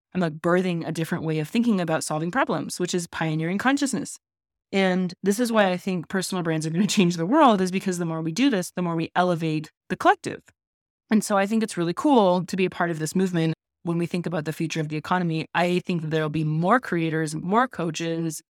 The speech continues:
more people contributing to the digital economy in the future than there are right now. And so it's cool to be on the kind of the leading edge of what that looks like.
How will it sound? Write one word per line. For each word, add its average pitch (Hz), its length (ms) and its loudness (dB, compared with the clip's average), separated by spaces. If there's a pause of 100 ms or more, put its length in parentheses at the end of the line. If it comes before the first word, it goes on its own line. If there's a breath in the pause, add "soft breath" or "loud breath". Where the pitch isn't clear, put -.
more 220 160 4
people 170 680 0
contributing 190 640 0
to - 100 -6
the 165 120 -4
digital 226 400 0
economy 160 420 -2
in 156 60 0
the 156 80 -2
future 262 340 0
than 170 100 -4
there 160 120 0
are 156 80 2
right 147 140 -2
now. 196 260 2
And 170 160 -2
so 185 100 -2
it's 160 100 -4
cool 254 280 0
to 196 100 -2
be 165 160 -2
on 160 120 0
the 156 180 -2
kind 202 180 -2
of 196 60 -6
the 156 80 -8
leading 175 420 -4
edge 165 540 -2 (240)
of 175 120 0
what 175 140 0
that 165 160 0
looks 170 260 -6
like. - 380 -8